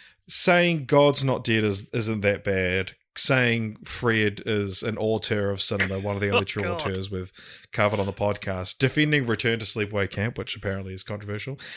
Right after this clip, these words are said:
Speaker 1: And now I'm saying, you know, Airplane, didn't love it. <laughs>
Speaker 2: <laughs> This is crazy.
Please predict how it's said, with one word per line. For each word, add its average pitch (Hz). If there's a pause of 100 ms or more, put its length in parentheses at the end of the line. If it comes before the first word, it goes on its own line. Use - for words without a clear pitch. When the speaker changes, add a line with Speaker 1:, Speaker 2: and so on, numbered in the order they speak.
(120)
Speaker 1:
And 185
now 262
I'm 262
saying, 170
you 170
know, 185
Airplane, 170
didn't 127
love 104
it. 95 (100)
<laughs> - (180)
Speaker 2:
<laughs> 262
This 277
is 240
crazy. 226